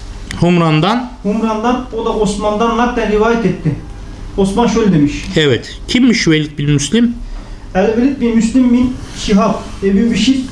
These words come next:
Speaker 2: Ebu Bişr el-Amberi, Basralı sayılır. Bazıları bunu Velid bin Müslim el-Emevi ile karıştırsalar da künyeleri, kabileleri ve memleketleri ayrıdır.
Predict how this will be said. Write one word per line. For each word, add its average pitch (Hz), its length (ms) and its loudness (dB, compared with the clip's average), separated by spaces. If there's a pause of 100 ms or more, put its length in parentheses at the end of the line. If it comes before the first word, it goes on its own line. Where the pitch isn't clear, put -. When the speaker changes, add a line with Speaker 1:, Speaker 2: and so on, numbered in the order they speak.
(300)
Speaker 2:
Ebu 233 300 4
Bişr - 260 0 (140)
el-Amberi, 214 760 2 (420)
Basralı 220 420 2
sayılır. 160 300 0 (380)
Bazıları 214 600 2
bunu 240 300 2
Velid 196 280 0
bin 208 140 0
Müslim 233 360 0
el-Emevi 208 520 2
ile 208 180 2
karıştırsalar 220 720 2
da 214 240 0 (360)
künyeleri, 214 560 4 (120)
kabileleri 214 720 2 (280)
ve 202 60 2
memleketleri 208 680 2
ayrıdır. 233 480 2